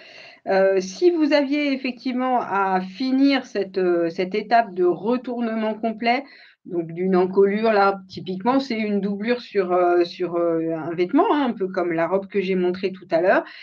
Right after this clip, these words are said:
eh bien, il faudrait d'abord cranter et ensuite, de préférence, ouvrir la couture. Alors là, je vous le montre avec les ongles, mais, euh, il faudrait le faire au fer à repasser. Mais bon, sachez que dans de la toile, la, la, le repassage à l'ongle marche très bien.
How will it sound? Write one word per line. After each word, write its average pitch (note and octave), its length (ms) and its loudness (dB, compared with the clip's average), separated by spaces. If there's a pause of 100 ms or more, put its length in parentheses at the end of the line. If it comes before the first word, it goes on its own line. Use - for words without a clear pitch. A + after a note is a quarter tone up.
(180)
eh A#3 100 0
bien, D4 380 2
il C4 120 0
faudrait C#4 380 -2
d'abord D4 360 0
cranter C#4 520 0
et C#4 80 0
ensuite, B3+ 460 0
de A#3+ 140 -6
préférence, D4+ 920 -2 (400)
ouvrir E4+ 400 4
la C4 120 2
couture. B3+ 480 -6 (600)
Alors F#3+ 160 -2
là, G#3+ 40 0
je G#3 100 -6
vous G#3+ 60 -6
le A3 60 -6
montre A#3 200 -2
avec G3 180 2
les G3+ 200 2
ongles, B3+ 200 0
mais, E3+ 220 2
euh, D#3+ 220 -2
il D#3+ 40 -4
faudrait D3+ 220 -10
le C#3+ 60 -10
faire F#3+ 180 -2
au E3+ 80 -2
fer F#3 160 0
à D#3 80 0
repasser. G#3 400 0
Mais E3+ 160 -2
bon, D3 160 -12
sachez D#3+ 320 -8
que E3+ 40 -8
dans E3+ 120 -4
de E3 60 -2
la E3 120 4
toile, G#3+ 360 2
la, D3+ 320 -2
la, - 240 -10
le F3 140 -8
repassage G3 440 0
à F#3 80 4
l'ongle G3 300 0
marche D#3+ 220 -4
très F#3 160 -2
bien. A#3+ 220 2